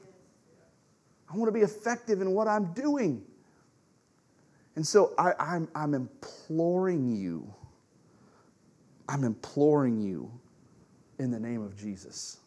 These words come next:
When you pray somebody through the Holy Ghost, make sure they know they receive the Holy Ghost. Don't just tell them. And,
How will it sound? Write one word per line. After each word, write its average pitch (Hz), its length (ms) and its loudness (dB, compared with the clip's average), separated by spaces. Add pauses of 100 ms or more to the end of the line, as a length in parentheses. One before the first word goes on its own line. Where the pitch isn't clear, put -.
(1160)
When 107 120 -18
you 123 60 -6
pray 127 260 -4
somebody 110 360 -6
through 110 220 -12
the 95 80 -14
Holy 98 260 -14
Ghost, - 480 -18 (720)
make 117 360 -6
sure 123 420 -4
they 110 300 -6
know 104 840 -4 (520)
they 107 160 -2
receive 92 360 -10
the 92 80 -16
Holy 90 260 -12
Ghost. - 440 -18 (2500)
Don't 156 200 -2
just 160 300 -2
tell 131 200 -2
them. 117 120 -6 (360)
And, 165 160 0